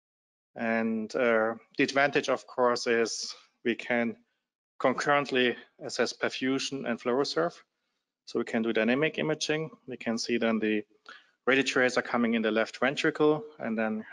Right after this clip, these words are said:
accumulating in the myocardium with ten second frames, first two minutes for N thirteen ammonia.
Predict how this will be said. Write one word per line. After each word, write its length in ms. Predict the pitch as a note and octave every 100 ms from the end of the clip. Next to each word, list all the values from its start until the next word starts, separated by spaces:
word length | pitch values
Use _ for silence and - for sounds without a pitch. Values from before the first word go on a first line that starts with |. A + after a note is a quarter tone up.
| -
accumulating 640 | - C3 B2+ B2 A#2+ A2+
in 80 | A2
the 60 |
myocardium 580 | G#2+ A2 A2 - A#2+ A#2+
with 160 | A2 G#2+
ten 180 | - A2+
second 260 | B2+ C3+
frames, 360 | - C3 B2 A#2+
first 300 | - A2+ -
two 100 | A2+
minutes 260 | B2+ C3
for 160 | - C3
N 120 | B2
thirteen 280 | - B2 B2
ammonia. 460 | B2 B2 B2 A#2+